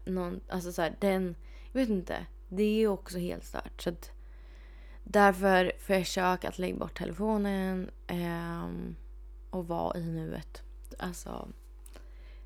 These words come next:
det tror jag så himla mycket på. Och jag ska absolut öva på det här också, för att jag tror att vi alla är där. Vi ska avsluta det här avsnittet med att prata lite mer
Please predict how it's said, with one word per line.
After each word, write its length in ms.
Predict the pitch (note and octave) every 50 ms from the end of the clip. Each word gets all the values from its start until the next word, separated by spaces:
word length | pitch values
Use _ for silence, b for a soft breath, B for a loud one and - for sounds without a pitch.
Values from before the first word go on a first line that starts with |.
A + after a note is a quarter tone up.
| b - -
det 440 | F#3 F3+ F#3+ F#3 F3+ F3+ F3 F3 - - - - - - - - - - - -
tror 240 | - - - F2
jag 160 | F2+ F2+ - - - - - - - -
så 180 | - - B3+
himla 140 | B3 G#3+ G3
mycket 180 | F#3 F3+ F3+ -
på. 80 | F3
Och 160 | - - F#3+
jag 220 | F#3 F3+ F3 E3+ E3
ska 140 | - - -
absolut 440 | - - - - F3 - - -
öva 180 | - - F#3 F3+
på 140 | - - F3+
det 60 | F#3
här 80 | - -
också, 240 | - - - E3+
för 80 | D#3+ E3+
att 100 | E3 -
jag 100 | F3 E3+
tror 120 | - E3+
att 60 | E3 D#3+
vi 100 | E3 -
alla 280 | - - - - -
är 220 | - - - - -
där. 220 | - - - F3+ - - - - - - - - - - b b b b b b b b b -
Vi 720 | - G3 F#3 F#3 G3+ G#3 G#3+ G#3 G#3 G3+ G#3 G#3 G#3 G#3
ska 640 | G#3 - - - G#3 F#3+ F3+ F3+ F3+ - - - -
avsluta 1000 | - - - - - - - - - - - A#3 A3+ A3 G#3+ G#3 G3+ - - G#3+ G#3
det 60 | G#3+
här 80 | A3
avsnittet 760 | G#3+ G#3+ A3 - - A3+ A3 - A#3 A#3+ C4 C#4 - - - -
med 640 | G#3 G#3 G#3+ A3 A#3 A#3 A3 G#3 G3 F#3+ F#3 - -
att 200 | G3 F3+ - -
prata 380 | - F#3 F3 F3+ - - F3
lite 220 | F3+ F#3 F3 - F#3+
mer 480 | F#3+ G3 G#3+ A3+ A3 G3+ F3+ F3 -